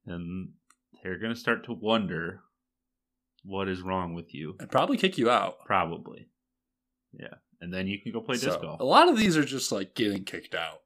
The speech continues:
Speaker 2: so. And then,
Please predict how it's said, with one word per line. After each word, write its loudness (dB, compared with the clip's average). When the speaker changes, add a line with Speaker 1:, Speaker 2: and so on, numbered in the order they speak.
Speaker 2:
so. -6
And 0
then, 6